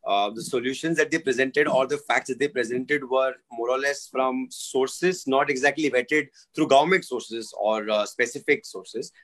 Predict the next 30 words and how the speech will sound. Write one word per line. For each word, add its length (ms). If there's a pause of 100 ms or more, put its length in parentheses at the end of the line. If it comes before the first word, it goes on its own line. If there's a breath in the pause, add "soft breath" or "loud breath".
(360 soft breath)
Fair 140
enough. 320
Yeah, 140
but 280
I 60
think 160
that 140
is 100
something 300
that 180
they 140
do 160
need 180
to 80
keep 220
in 80
mind 240
for 100
their 100
future 380
presentations 640
of 160 (340 soft breath)
this 160
kind 240
or 80
any 180
kind 220
for 80
that 160
matter. 260